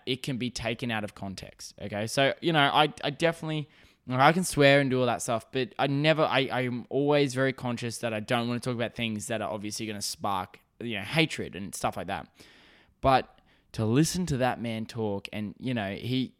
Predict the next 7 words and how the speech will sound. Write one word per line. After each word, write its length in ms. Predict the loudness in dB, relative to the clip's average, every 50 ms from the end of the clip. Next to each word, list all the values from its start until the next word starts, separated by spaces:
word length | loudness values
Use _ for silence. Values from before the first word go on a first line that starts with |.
| _ _ -6
like, 260 | -4 -2 -2 -4 -6 -14 _ _ _ _ _ _ _ _ _ _ _ _ _ _ _ _ _ _ _ _ _ _ _ -18 -18 -10 _ -2
it's 420 | -2 0 0 -2 -4 -4 -4 -6 _ _ _ _ _ _
fucking 680 | -18 -18 -16 -12 -8 -8 -8 -6 -6 -6 -6 -6 -8 -10 -12
rid-, 460 | -12 -10 -8 -6 -4 -6 -6 -8 -8 -8
I 120 | -6 -6
cannot 440 | -4 -4 -2 0 0 0 0 -2 -4
believe, 720 | -6 -6 -4 -2 -2 0 0 2 0 0 -2 -2 -6 -10